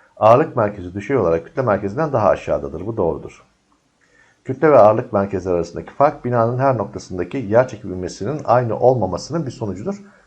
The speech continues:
Evet, bu da doğru. Demin konuştuğumuz şey, tepedeki çekim ivmesi ile binanın altındaki çekim ivmesi aynı değil. Burada küçük bir şey daha söyleyeyim. Bakın, böyle bu soru sorulduğu sene, e, öğrencilerin bir kısmı için,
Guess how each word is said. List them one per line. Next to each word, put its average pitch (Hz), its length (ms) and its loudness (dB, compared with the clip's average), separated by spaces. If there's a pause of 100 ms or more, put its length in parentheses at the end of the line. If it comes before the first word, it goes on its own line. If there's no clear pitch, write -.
(200)
Evet, 101 240 -2
bu 92 80 -4
da 76 120 -4
doğru. 64 220 -12 (1700)
Demin 104 280 -2
konuştuğumuz 95 460 -6
şey, - 140 -8
tepedeki 101 400 -4
çekim 98 240 -8
ivmesi 98 340 -4
ile 101 260 0 (120)
binanın 95 360 -2
altındaki 87 480 -4
çekim 90 200 -12
ivmesi 98 220 -4
aynı 104 140 0
değil. 90 240 -4 (380)
Burada - 220 -4
küçük - 260 -20
bir - 40 -20
şey 139 180 -6
daha 127 160 4
söyleyeyim. 131 380 -6
Bakın, 92 300 -6 (760)
böyle 117 400 -2
bu 143 80 -2
soru 143 260 0
sorulduğu 123 420 -2
sene, 123 240 -6
e, 104 420 -6 (640)
öğrencilerin 110 600 -2
bir 131 100 -8
kısmı - 280 -12
için, 87 340 -12